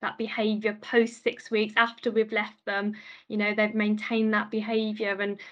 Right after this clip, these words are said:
and it is difficult. It's not easy to change people's behaviour,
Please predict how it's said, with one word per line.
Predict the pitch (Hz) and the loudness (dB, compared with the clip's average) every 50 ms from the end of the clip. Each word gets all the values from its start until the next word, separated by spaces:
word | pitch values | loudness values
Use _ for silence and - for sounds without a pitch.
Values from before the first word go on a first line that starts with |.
| - - - - - | -20 -20 -20 0 4
and | 262 262 269 | 6 8 8
it | - | 8
is | 320 294 302 | 8 6 8
difficult. | - - 294 - - - - 311 330 339 339 - - | 6 6 6 4 0 0 4 6 6 6 6 4 2
It's | 254 277 269 - 294 | 0 -2 0 0 0
not | 294 277 - | 0 2 4
easy | 269 269 269 269 269 262 254 | 4 4 4 4 2 -2 -2
to | - - 254 | -4 -6 -8
change | 254 - - 262 254 254 254 262 254 - - - - | -6 -4 -2 2 4 4 4 4 2 -2 -6 -10 -6
people's | - 254 247 254 - 262 247 254 | -4 -4 -2 0 0 0 0 0
behaviour, | - 262 254 254 254 254 254 254 247 254 262 262 269 269 | -2 -4 -2 0 2 2 2 2 2 2 2 2 2 0